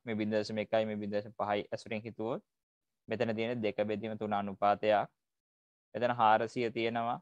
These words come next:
යට දෙසිය හතලිය තියෙනවා. මේක සුළු කරන්න පුළුවන්. කොහොමද?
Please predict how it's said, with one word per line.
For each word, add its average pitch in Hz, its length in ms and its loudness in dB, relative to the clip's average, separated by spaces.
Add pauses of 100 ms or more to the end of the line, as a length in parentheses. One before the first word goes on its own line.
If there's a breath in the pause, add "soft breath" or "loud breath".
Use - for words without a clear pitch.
(1400)
යට 113 200 -2
දෙසිය 117 260 -2
හතලිය 107 420 0
තියෙනවා. 113 480 -2 (840)
මේක 117 200 -2
සුළු 117 220 -4
කරන්න 117 320 2
පුළුවන්. 117 460 -2 (1500)
කොහොමද? 110 320 2